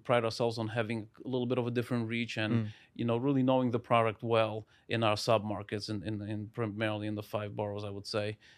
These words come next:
Speaker 1: Staten Island being the least, just not a lot of trades
Speaker 2: Right.
Speaker 1: happen there in that, in that space, unfortunately, although there's, there's interest.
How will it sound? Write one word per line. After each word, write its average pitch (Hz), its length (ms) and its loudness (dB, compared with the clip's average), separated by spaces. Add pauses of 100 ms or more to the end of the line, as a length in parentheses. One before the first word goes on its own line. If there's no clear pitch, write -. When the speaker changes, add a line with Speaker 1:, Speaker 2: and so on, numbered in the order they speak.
(280)
Speaker 1:
Staten 120 380 -2
Island 110 320 2
being 110 360 -4
the 117 80 0
least, 117 280 -2
just - 160 -10
not 117 140 2
a - 20 0
lot 110 180 0
of 107 60 -8
trades 107 300 -4
Speaker 2:
Right. 113 120 4
Speaker 1:
happen 107 200 0
there 104 220 -6
in 104 100 -6
that, 101 260 -6
in 113 100 -6
that 104 140 -6
space, 113 400 -2
unfortunately, 104 720 -4
although 110 320 -4
there's, 110 280 -6
there's 123 380 0
interest. 107 440 -6